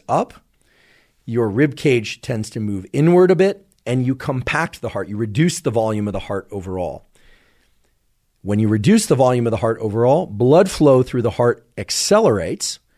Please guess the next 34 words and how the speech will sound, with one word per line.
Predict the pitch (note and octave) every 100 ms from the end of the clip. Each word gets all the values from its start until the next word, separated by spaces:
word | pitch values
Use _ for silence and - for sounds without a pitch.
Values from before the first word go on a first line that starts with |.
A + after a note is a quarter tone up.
| _ _
because | A2+ A2 G2
it's | G2+
a |
smaller | F#2+ C#3 C3 C#3+
volume. | A2 F2 F2 G2+ F3+
So | F3 G#2
a | F#2
given | E2 A2+ A2
unit | G#2+ G#2
of | E2+
blood | F2+ G2+
is |
gonna | G2+ G#2
move |
more | G2 F#2+
quickly | - D3 G#2+
through | G2+
that | F#2 -
small | - F2
volume. | E2+ E2 F2 A2+ B2+ - _ _ -
Your | B2
nervous | B2 D3+ F#3+ F#3+
system | F3+ D#3 C3
detects | A#2 C3 - -
that | D#3 E3 G2+ - _ _ _ _
and | B2+ A#2+
sends | - - A3 G#3+
a | F#3
signal | - G#3+ C#3 A2+ A#2+ - -
to | A#2+
slow | - - C3+ B2+ B2+
the | B2+ A2+
heart | - G2+ F#2+ F#2
down. | F#2 E2 A1+ D#2